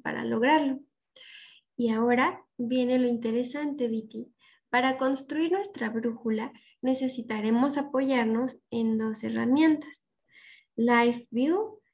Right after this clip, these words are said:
y Work View, o filosofía de vida y filosofía de trabajo. Estas herramientas son filosofías propias que tenemos que definir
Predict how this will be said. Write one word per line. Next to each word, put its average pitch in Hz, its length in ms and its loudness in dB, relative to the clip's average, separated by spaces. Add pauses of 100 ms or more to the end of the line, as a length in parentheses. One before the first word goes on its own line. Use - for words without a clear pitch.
(140)
y 240 140 -4
Work 240 480 2
View, 208 320 -8 (760)
o 330 340 4
filosofía 233 580 2
de 240 140 4
vida 247 520 2
y 233 140 -8
filosofía 220 600 -2
de 220 100 -2
trabajo. 254 640 0 (720)
Estas 262 380 0
herramientas 285 760 2 (300)
son 311 260 2
filosofías 247 800 0
propias 262 540 -2
que 247 100 -6
tenemos 247 460 2
que 262 180 0
definir 240 640 0